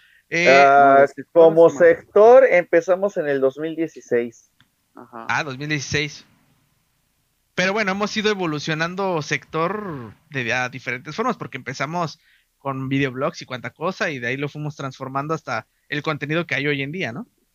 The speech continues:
Speaker 2: Porque, por ejemplo, con los unboxings empecé en junio del diecinueve.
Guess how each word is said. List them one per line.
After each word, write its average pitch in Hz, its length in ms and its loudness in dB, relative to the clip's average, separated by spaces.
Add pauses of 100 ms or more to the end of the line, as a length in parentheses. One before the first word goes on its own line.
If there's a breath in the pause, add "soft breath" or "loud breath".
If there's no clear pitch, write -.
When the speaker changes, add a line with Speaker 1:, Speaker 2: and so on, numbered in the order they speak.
(680)
Speaker 2:
Porque, 117 220 -6
por 127 180 4
ejemplo, 156 420 0
con 123 440 -2
los 123 180 0
unboxings 185 720 0
empecé 147 800 0
en 113 320 -6
junio 147 420 -2
del 127 160 0
diecinueve. 120 720 -2